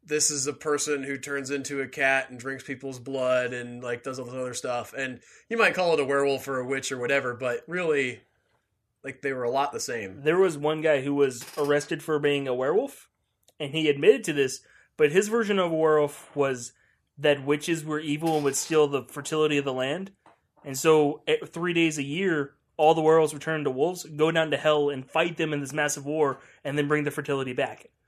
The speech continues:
Speaker 1: Now, where's that movie?
Speaker 2: I know! <laughs> I want either that, like, straight up, or, like, the trial where he's trying to convince people of this.
Speaker 1: I, yes, okay.
Speaker 2: That is not this movie.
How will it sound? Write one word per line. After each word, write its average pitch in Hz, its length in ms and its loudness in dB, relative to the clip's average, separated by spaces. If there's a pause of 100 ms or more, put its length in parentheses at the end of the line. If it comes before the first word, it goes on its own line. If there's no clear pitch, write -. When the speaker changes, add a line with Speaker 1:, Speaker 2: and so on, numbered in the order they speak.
(240)
Speaker 1:
Now, 143 160 -6
where's 196 260 0
that 170 260 4
movie? 127 220 -8
Speaker 2:
I 180 200 10
know! 220 520 12 (380)
<laughs> - 340 -18
I 175 120 10
want 220 180 12
either 202 240 10
that, 180 400 6
like, 165 160 2
straight 170 260 4
up, 220 200 8
or, 170 180 6
like, 156 180 4
the 160 100 -2
trial 180 460 6
where 147 120 2
he's 160 100 -2
trying 170 140 0
to 156 60 -4
convince 156 260 -4
people 143 240 -2
of 139 100 -6
this. - 340 -2 (280)
Speaker 1:
I, 156 320 4 (160)
yes, 160 580 2
okay. 175 460 6
Speaker 2:
That 170 180 8
is 147 180 0
not 202 360 0
this 240 140 -2
movie. 156 300 -2